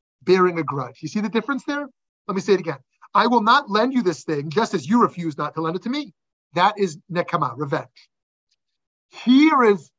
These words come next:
here is my item. I am gonna lend you what you asked,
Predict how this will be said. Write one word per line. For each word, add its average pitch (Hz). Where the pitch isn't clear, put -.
here 277
is 196
my 190
item. 160
I 190
am 269
gonna 240
lend 165
you 160
what 156
you 156
asked, 123